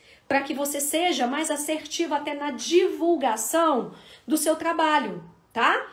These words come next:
Então você vai fazer isso. Anota, tá anotado aí no teu caderno? Você precisa de gerar uma lista de quem é o público que você deseja atender.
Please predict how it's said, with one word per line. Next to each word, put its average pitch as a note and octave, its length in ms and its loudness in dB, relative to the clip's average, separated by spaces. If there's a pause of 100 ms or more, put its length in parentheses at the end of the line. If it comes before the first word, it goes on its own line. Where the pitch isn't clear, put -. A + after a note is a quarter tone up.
(180)
Então G3+ 120 -2
você B3+ 240 -2
vai D4 140 -4
fazer D4+ 300 0
isso. - 500 -2 (580)
Anota, A#3 680 2
tá B3+ 120 2
anotado C4 420 2
aí A#3 60 2
no A3+ 100 0
teu A3 100 -4
caderno? E4+ 680 -2 (920)
Você G3 340 -8
precisa A3+ 1120 -2 (380)
de F#3+ 160 -6
gerar G#3 320 2
uma A3+ 240 0
lista A#3 920 0 (280)
de F3+ 220 -4
quem C#4 560 -2
é B3+ 60 2
o D4 100 2
público C4 580 -2
que - 140 -6
você A#3+ 420 -2
deseja C#4 760 -2
atender. D4 640 0